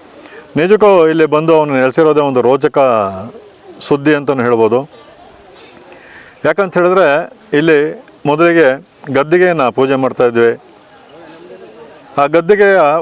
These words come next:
ಪೂಜೆ ಸುಮಾರು ಒಂದು ಮೂರರಿಂದ ನಾಲ್ಕು ವರ್ಷಗಳನ್ನ ಪೂಜೆ ಮಾಡ್ತಾ ಇದ್ವಿ. ಆದರೆ ಇದ್ದಕ್ಕಿದ್ದಂಗೆ ಒಂದು ದಿನ ಒಬ್ಬರು ಋಷಿಮುನಿಗಳು ಬಂದು ಪೂರ್ತಿ ಗಡ್ಡಧಾರಿ, ಬಿಳಿ ಪಂಚೆ, ಬಿಳಿ ಶಕ್-, ಶರ್ಟು, ಈ ಥರ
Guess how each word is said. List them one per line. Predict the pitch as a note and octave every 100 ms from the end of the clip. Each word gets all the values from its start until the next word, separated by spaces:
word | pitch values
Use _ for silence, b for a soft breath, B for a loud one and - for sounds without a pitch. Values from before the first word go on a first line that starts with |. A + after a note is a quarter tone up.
| - -
ಪೂಜೆ | E3+ E3+
ಸುಮಾರು | B2+ D3+ D#3
ಒಂದು | D#3 C#3+ C3
ಮೂರರಿಂದ | C#3 E3 D#3+
ನಾಲ್ಕು | D#3 B2+ C#3+ D3+
ವರ್ಷಗಳನ್ನ | C3+ C#3+ C#3+
ಪೂಜೆ | C3+ C#3 C3+
ಮಾಡ್ತಾ | C3 B2 B2
ಇದ್ವಿ. | A#2 A#2 A2 A2 - - C3
ಆದರೆ | C#3 C#3 A#2+ - C3+
ಇದ್ದಕ್ಕಿದ್ದಂಗೆ | C#3 C3+ C#3 B2+ B2+
ಒಂದು | B2 A#2
ದಿನ | A#2+ B2+ A2+ A2+ - B B B B B - - - - - - -
ಒಬ್ಬರು | C3 C#3 C#3+ C3+
ಋಷಿಮುನಿಗಳು | C#3 F#3 E3+ D3+ C3
ಬಂದು | B2 C3 B2 A#2 G2+
ಪೂರ್ತಿ | D#3+ D#3 D3
ಗಡ್ಡಧಾರಿ, | B2 B2+ C3 B2 A#2 A2+
ಬಿಳಿ | C3 D3
ಪಂಚೆ, | - B2+ C3+ A#2+
ಬಿಳಿ | A#2 C3+ A#2+
ಶಕ್-, | C3 A#2+ - E2 B2
ಶರ್ಟು, | C#3 C#3 A#2+ A2+ A2 - B B B B -
ಈ | F#3
ಥರ | F#3+